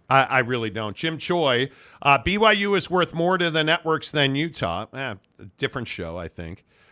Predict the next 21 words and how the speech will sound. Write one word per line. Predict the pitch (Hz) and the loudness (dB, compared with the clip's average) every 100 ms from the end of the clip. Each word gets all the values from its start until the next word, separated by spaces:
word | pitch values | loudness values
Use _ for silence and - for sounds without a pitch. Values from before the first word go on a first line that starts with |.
| _ | _
Uh, | - 135 135 | 2 4 4
"Why | 135 143 175 | 4 6 8
is | 220 208 | 6 4
the | 170 180 | 2 0
Big | 175 180 | 2 0
Twelve | 135 175 170 156 | 0 4 4 4
going | 117 151 151 | 0 -2 -2
to | 135 - | -6 -6
end?" | 165 131 104 | -6 -6 -8
Because | 139 - 151 147 | -10 -4 -4 2
I, | 147 | 2
i-, | 143 - _ _ _ _ _ | 2 -4 _ _ _ _ _
if | 165 170 175 165 123 | -2 0 2 0 0
you, | 147 196 233 220 - | -2 -2 -2 -6 -4
if | 156 151 135 | 0 0 0
you | 165 208 | 0 2
are | 185 180 | 4 2
going | 156 165 165 | 0 -2 -2
to | 165 | -6
continually | 151 143 120 156 151 170 180 170 170 | -8 -8 -6 -4 -2 -2 -2 -2 -4
have | 139 147 113 90 87 | 0 0 0 -4 -10